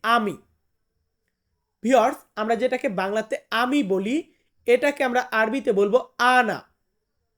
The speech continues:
আরবি শব্দ আনা, আনা মানে হচ্ছে আমি। এর পরবর্তীতে আছে এখানে। এখানে এটা বলতে গেলে আমরা আরবিতে বলবো হিনি।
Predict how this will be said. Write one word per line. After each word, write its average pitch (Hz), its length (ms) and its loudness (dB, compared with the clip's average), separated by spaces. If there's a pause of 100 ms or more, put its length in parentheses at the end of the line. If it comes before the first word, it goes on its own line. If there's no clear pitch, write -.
(560)
আরবি 220 320 -2
শব্দ 247 440 0 (220)
আনা, 233 320 0
আনা 226 360 -4
মানে 247 180 0
হচ্ছে 269 320 -6 (100)
আমি। 202 300 -4 (1700)
এর 285 180 8
পরবর্তীতে 277 580 0
আছে 233 180 -4 (100)
এখানে। 262 640 2 (1800)
এখানে 285 560 4
এটা 254 160 2
বলতে 247 340 6
গেলে 262 200 2
আমরা 254 180 0
আরবিতে 208 300 0
বলবো 208 460 2 (360)
হিনি। 254 500 -2